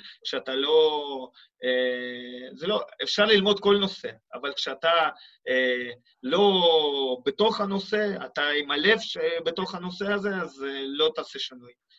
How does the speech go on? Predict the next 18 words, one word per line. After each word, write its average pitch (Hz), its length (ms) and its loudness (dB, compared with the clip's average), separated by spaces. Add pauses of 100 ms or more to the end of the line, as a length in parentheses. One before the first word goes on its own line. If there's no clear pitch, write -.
(160)
זה, 139 240 -2
אני 165 80 -4
חושב 156 140 -6
שההצעה 131 1500 -6
שלי 143 280 -6
יהיה 139 300 -2
לכל 135 360 -4
שר 151 320 -8
שייקח, 165 680 -2 (460)
ויקח 151 340 -4
את 170 60 -4
זה 147 100 -4
ברצינות, 139 520 -8
כי 123 200 -6
אנשים 135 380 -6
מזלזלים 139 560 -4
בספורט. - 560 -10 (240)
ספורט - 320 -2